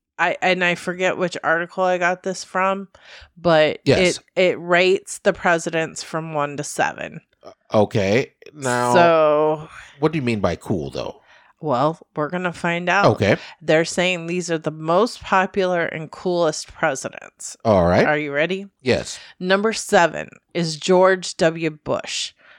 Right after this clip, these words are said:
Speaker 1: Everyone wants to have a beer with him.
Speaker 2: With George W.
Speaker 1: W. Bush.
Speaker 2: Bush.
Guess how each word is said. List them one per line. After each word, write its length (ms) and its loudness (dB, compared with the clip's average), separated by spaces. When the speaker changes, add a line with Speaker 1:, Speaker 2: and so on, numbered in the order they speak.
Speaker 1:
Everyone 760 0
wants 360 -2
to 100 0
have 240 -2
a 80 -4
beer 320 -4
with 240 -6
him. 340 -10
Speaker 2:
With 240 2
George 720 4
W. 540 4
Speaker 1:
W. 220 0
Bush. 760 -2
Speaker 2:
Bush. 40 -20